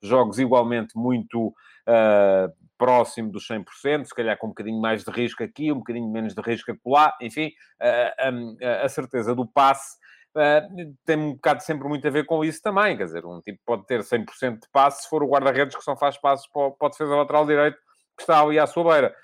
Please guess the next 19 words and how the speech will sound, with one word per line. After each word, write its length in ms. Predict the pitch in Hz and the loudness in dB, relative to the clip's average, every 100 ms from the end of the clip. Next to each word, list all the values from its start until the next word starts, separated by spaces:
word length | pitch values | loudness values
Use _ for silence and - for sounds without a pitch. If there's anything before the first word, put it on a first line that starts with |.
| _ _ | _ _
Portanto, 420 | 139 120 143 131 | -8 -6 -4 -2
ah, 460 | 131 127 127 127 | 0 0 -2 -2
ah, 40 | 120 | -4
não 800 | 120 117 113 110 110 127 139 135 | -8 -12 -10 -10 -10 -4 -4 2
basta 320 | 143 139 143 | 4 4 0
olhar 260 | 139 143 131 | 2 2 2
só 140 | 156 | -2
e 40 | |
dizer, 180 | 147 160 | 0 2
"Oh, 240 | 170 202 180 160 | 4 4 4 0
acertou 400 | 135 143 151 139 | -4 -8 -8 -8
todos 220 | 147 123 | -8 -8
os 120 | 127 | -4
passos." 300 | 131 107 - | 0 0 -2
Não, 140 | 226 95 | -6 -6
é 60 | |
preciso 280 | - 120 - | -12 -16 -18
perceber 320 | _ - 131 | _ -10 -6
também, 320 | 147 147 175 | -2 2 0